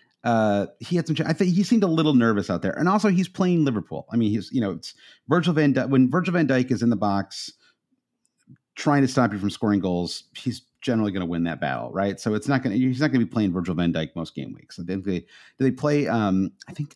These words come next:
I'm trying to remember who they play in game week two. Is it away to Wolves?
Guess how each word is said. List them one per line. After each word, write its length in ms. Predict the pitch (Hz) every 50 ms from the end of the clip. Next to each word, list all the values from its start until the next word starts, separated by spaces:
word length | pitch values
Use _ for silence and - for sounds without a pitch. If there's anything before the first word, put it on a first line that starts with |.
| _
I'm 60 | 131
trying 160 | 120 - 180 185
to 60 | 165
remember 180 | 151 135 135 117
who 80 | 123
they 100 | 117 113
play 280 | 107 - _ - 113 107
in 80 | 101 90
game 160 | 98 92 90
week 180 | 90 87 -
two. 160 | - - 87 82
Is 80 | -
it 80 | 120 123
away 200 | 127 131 147 185
to 80 | 240
Wolves? 580 | 240 170 131 135 156 170 180 170 160 - - -